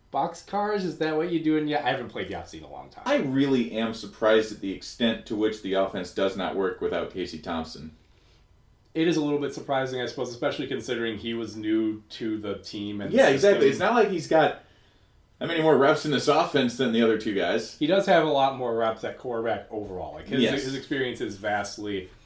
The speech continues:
Speaker 1: larger than what the rest of them are. I also haven't heard, like, what is his injury even? Is he expected back this year, or what?
Speaker 2: It's a hand.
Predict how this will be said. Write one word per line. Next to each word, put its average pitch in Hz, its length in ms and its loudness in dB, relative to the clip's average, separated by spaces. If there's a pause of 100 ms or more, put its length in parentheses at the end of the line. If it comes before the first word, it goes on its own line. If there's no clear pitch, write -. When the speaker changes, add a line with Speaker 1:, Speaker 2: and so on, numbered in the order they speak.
(280)
Speaker 1:
larger 107 320 0
than 101 140 -4
what 101 120 -4
the 98 60 -8
rest 90 240 -4
of 92 80 -10
them 92 40 -4
are. 90 120 -4
I 110 140 2
also 226 340 0
haven't 131 440 -4
heard, 127 260 -10
like, 110 240 -6
what 214 160 -2
is 240 60 -6
his 196 120 -4
injury 110 300 -2
even? 80 140 -18
Is - 100 -18
he 143 80 -4
expected 147 480 -4
back - 240 -10
this 180 200 -4
year, 185 220 -2
or 120 140 -2
what? 123 180 0
Speaker 2:
It's - 680 0
a - 60 -10
hand. 98 320 -6